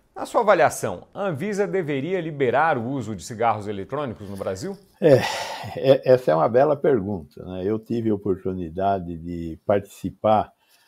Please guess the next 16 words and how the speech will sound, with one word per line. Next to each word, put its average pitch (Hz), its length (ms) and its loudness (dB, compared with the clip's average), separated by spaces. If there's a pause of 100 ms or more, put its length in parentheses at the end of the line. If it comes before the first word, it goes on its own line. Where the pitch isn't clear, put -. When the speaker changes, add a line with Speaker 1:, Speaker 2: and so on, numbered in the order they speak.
(360)
Speaker 2:
é, 90 800 -6
da 110 160 2
construção 147 680 2
da 131 120 8
atual 110 400 8
legislação 101 880 2
sobre 107 720 2
cigarros 95 640 2
no 92 120 -8
Brasil. 87 600 -2 (600)
Quando 104 340 -6
nós, 107 420 4 (300)
quando 123 220 0
a 127 60 4
Anvisa 120 340 4
começou 117 760 4